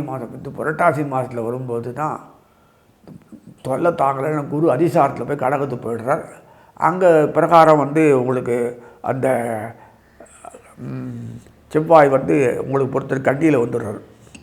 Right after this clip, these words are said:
ஆவணி மாசத்துல வந்துடுறார். வந்தா தான் அவன் கர்ப்பம் க-, உடைஞ்சு போச்சு. ஆவணி மாசத்துல சூரியனோட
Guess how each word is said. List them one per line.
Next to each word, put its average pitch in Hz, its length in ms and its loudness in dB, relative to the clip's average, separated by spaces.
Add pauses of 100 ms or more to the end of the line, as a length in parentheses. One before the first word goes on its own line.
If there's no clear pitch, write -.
(2500)
ஆவணி 170 300 4
மாசத்துல 151 320 2
வந்துடுறார். 123 340 -6 (1300)
வந்தா 151 260 -4
தான் 170 160 -2
அவன் 135 160 -4
கர்ப்பம் 160 400 -4
க-, 135 220 0
உடைஞ்சு 185 320 2
போச்சு. 131 260 -8 (1040)
ஆவணி 160 320 -2 (100)
மாசத்துல 143 320 -2 (160)
சூரியனோட 147 600 2